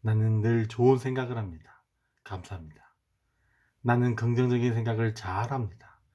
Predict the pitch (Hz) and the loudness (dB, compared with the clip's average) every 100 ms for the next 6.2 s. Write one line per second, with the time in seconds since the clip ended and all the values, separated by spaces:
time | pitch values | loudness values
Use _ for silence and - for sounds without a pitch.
0 | _ _ - 104 98 95 82 76 - _ | _ _ -10 -8 -6 -8 -12 -16 -20 _
1 | _ _ _ _ _ _ _ _ _ _ | _ _ _ _ _ _ _ _ _ _
2 | _ _ _ _ 117 117 117 117 113 110 | _ _ _ _ -2 0 2 0 -2 -4
3 | - _ - 131 131 143 135 139 135 127 | -10 _ -6 0 4 4 4 2 2 0
4 | 135 131 123 123 123 117 90 76 - 85 | -2 -4 -4 -4 -6 -6 -8 -12 -20 -20
5 | _ _ _ _ - - 95 87 78 76 | _ _ _ _ -14 -10 -8 -10 -14 -18
6 | _ _ | _ _